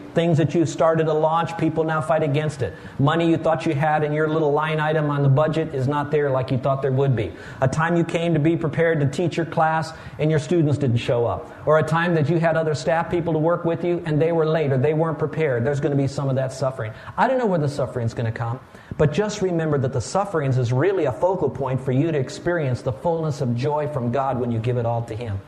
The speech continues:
I'd like to say a sad note on this. Um, occasionally now that I'm old, you get invited back to your alma mater, to the schools and their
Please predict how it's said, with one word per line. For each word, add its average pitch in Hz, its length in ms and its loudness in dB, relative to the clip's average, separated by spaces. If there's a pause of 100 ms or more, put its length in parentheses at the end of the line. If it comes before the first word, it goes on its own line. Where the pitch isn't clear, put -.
(720)
I'd 127 80 0
like 147 180 2
to 147 80 0
say 147 160 0
a 131 60 0
sad 147 360 0
note 120 160 0
on 117 160 -2
this. 117 300 -2 (960)
Um, 117 360 0 (1200)
occasionally 190 600 2
now 139 280 0
that 131 160 0
I'm 123 260 -2 (240)
old, 127 420 2 (380)
you 180 140 4
get 196 180 4
invited 165 540 2
back 143 320 0
to 143 80 0
your 127 120 0
alma 139 300 0
mater, 131 360 2
to 127 100 -4
the 117 100 -2
schools 131 580 0
and 117 140 -2
their 127 200 0